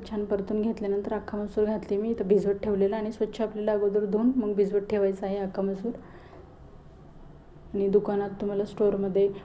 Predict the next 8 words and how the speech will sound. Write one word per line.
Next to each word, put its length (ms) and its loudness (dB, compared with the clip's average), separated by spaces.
ऑनलाईन 380 2
वगैरे 320 0
तुम्हाला 280 -2
मिळू 220 2
शकता 320 -8
हा 120 -2
अख्खा 220 -6
मसूर. 300 -4